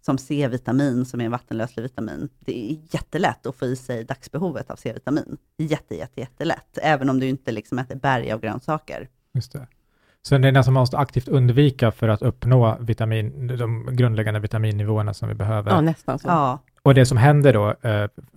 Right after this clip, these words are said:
Speaker 2: om man bara förstår det rätt, i, i kroppen, då, att då tar du mer vitaminer, så vitamintillskotten, för du är redan på max, så då går de ut i urinen.
Speaker 1: Om de är vattenlösliga, precis.
Speaker 2: Ah,
Speaker 1: Som vi,
Speaker 2: okej.
Speaker 1: som C-vitamin till exempel är en vattenlöslig vitamin, och den kissar vi ut.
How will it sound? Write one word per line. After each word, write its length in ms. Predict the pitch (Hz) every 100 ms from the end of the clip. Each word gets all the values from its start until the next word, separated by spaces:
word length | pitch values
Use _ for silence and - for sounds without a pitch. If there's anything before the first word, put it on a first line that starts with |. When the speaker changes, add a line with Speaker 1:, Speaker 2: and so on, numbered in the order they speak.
| -
Speaker 2:
om 80 |
man 180 | 120 107
bara 120 | 107 101
förstår 240 | - 113 120
det 120 | 113
rätt, 220 | 123 127 -
i, 240 | 120 -
i 40 | 123
kroppen, 340 | 113 104 107
då, 60 | 110
att 120 | 104
då 300 | 113 107 - _ _
tar 160 | 127 120
du 100 | 117
mer 200 | 160 175
vitaminer, 360 | 143 113 104
så 220 | 104 117
vitamintillskotten, 880 | 123 117 120 113 113 - 135 - 104 - _ _ _
för 80 | 127
du 220 | 123 135
är 40 |
redan 220 | 147 120 104
på 100 | 117
max, 440 | 131 127 - - _ -
så 120 | -
då 120 | 117
går 160 | 110 113
de 180 | 110 113
ut 200 | 110 -
i 40 |
urinen. 320 | 107 110 117 - _ - - _
Speaker 1:
Om 220 | 214 170
de 140 | 165 143
är 40 |
vattenlösliga, 760 | 135 131 151 156 151 - 120 151 -
precis. 280 | 160 165 135
Speaker 2:
Ah, 40 |
Speaker 1:
Som 140 | 202
vi, 80 | 202
Speaker 2:
okej. 100 | 175
Speaker 1:
som 180 | - 202
C-vitamin 460 | 196 165 139 151 143
till 60 |
exempel 320 | - 90 143
är 40 | 120
en 60 |
vattenlöslig 540 | 110 - 123 98 - 113
vitamin, 420 | - 120 80 101
och 160 | - 156
den 220 | 170 156
kissar 320 | - 131 -
vi 120 | 67 55
ut. 160 | -